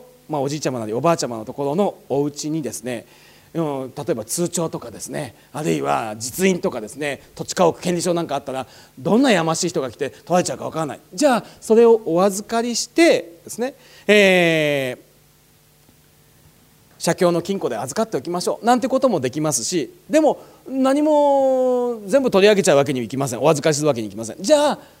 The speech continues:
生活支援員さんが週に一遍、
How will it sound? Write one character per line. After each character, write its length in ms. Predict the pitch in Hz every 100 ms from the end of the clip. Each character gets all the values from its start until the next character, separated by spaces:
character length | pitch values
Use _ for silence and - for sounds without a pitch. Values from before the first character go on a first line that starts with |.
| _ _
生 240 | - 202
活 200 | 196 196
支 160 | - 196
援 200 | 202 180
員 100 | 147
さ 180 | 139 120
ん 80 | 127
が 220 | 208 143 - _
週 400 | - - 294 277
に 200 | 156 110 - _ -
一 100 | 180 -
遍、 200 | 220